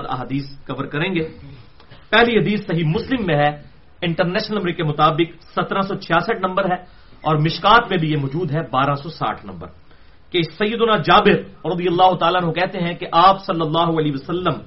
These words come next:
نے ارشاد فرمایا کہ جس شخص کو یہ اندیشہ ہو کہ وہ رات کے آخری پہر نہیں اٹھ سکے گا، تو اسے چاہیے کہ رات کو نماز عشاء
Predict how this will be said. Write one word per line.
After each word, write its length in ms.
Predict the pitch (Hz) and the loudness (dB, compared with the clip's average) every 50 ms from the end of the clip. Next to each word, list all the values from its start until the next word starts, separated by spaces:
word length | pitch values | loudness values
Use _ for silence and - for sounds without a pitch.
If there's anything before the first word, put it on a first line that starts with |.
| - - - - - - - - | -18 -20 -20 -20 -20 -16 -8 -4
نے 60 | 160 | -4
ارشاد 300 | 170 165 - - 160 170 156 - | -2 -2 2 2 2 2 2 0
فرمایا 360 | 156 147 147 160 180 196 202 202 - - - - - - - - - - - | -4 -2 0 2 4 4 4 2 0 -8 -12 -10 -10 -12 -14 -16 -18 -12 -6
کہ 80 | 170 165 | -6 -4
جس 340 | - - 269 277 285 - | 0 2 2 0 2 2
شخص 220 | - 269 - - - | 0 -2 -2 -2 -8
کو 160 | - 262 240 | -2 0 0
یہ 140 | 240 233 233 - | 2 2 2 0
اندیشہ 520 | 202 180 165 156 202 226 240 240 - 277 247 | 0 0 2 4 6 6 6 6 8 6 8
ہو 240 | 202 190 202 214 220 | 8 8 6 6 4
کہ 140 | 214 214 208 175 143 127 | 4 2 0 -2 -2 0
وہ 380 | 165 208 233 240 240 240 233 - | 4 6 8 10 10 10 8 4
رات 440 | 151 165 170 190 214 226 220 - | 4 6 6 8 8 6 4 2
کے 80 | - 220 214 - | -2 -2 0 2
آخری 360 | 175 175 185 180 202 208 214 | 6 6 6 6 4 0 -2
پہر 300 | - - 185 185 202 190 | 0 0 2 2 2 2
نہیں 320 | 165 160 160 170 190 269 302 | 2 0 0 0 -2 -2 -2
اٹھ 180 | 285 247 - | -4 -6 -6
سکے 320 | - - 151 139 139 135 127 107 | -6 -8 -8 -6 -6 -6 -4 0
گا، 160 | 131 151 185 - - - - - - - - - - - - | 0 0 0 0 -6 -16 -20 -20 -20 -20 -20 -20 -16 -8 -6
تو 200 | 208 - - 240 | -4 -4 -2 -2
اسے 220 | 196 - 262 233 | 0 2 4 2
چاہیے 340 | - 214 202 202 208 214 214 | 4 2 0 2 2 2 2
کہ 120 | 214 208 | 2 2
رات 540 | 196 165 139 151 170 190 214 220 220 220 - | 0 0 2 4 6 6 6 6 4 2 0
کو 120 | 214 214 | 0 0
نماز 400 | 202 180 165 156 165 180 185 180 214 208 185 | 0 2 2 2 4 4 4 4 0 -4 -4
عشاء 260 | 175 - - 190 185 | -6 -2 2 4 4